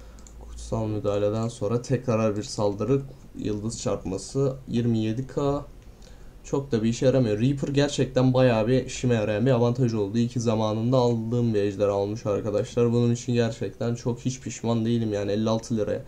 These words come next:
aldığım en iyi ejderha olduğunu söyleyebilirim.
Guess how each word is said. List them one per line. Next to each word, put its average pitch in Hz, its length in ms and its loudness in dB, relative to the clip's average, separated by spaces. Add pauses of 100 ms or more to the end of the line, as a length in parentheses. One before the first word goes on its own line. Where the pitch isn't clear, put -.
(480)
aldığım 104 460 -2
en 110 100 0
iyi 104 120 -2
ejderha 107 440 0
olduğunu 104 320 -2
söyleyebilirim. 107 920 -2